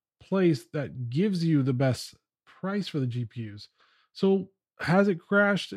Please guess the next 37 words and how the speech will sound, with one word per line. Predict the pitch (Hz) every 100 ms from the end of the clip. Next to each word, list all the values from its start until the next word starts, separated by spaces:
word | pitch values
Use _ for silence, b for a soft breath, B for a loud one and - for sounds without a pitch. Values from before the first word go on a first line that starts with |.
| 151
to, | - 190 196 - _ _ _ _ _ 147
to | - 180 170
an | 156
extent | 151 - - 208 202 -
where | 147 156 156 - - 104
the | 147 151
seller | 131 - - 185 190
market | 170 151 156 147 147 120
for | 143
the | 135
G | 123 147
P | - 139
Us | 131 113 - _ _ _
has | - 160 127 123 -
crashed? | _ 165 131 104 - -
Now, | 139 139
this | 135 151 139
is | 139
a, | 139 127
I | - _ _ _ _ _
call | 247
this | 247
more | 208 208
of | 165
a |
micro | 135 147 143 151
crash | - 151 139 123
because | - 131 135
it's | 147 151 -
kind | - 175
of | 170
a | 139
blimp | 113 127 143 151 -
right | 156 139
now | 131 143 139
because | 131 131 131 131 123 - _ _ _ _ _ _
everything's, | 180 180 170 165 156 127 -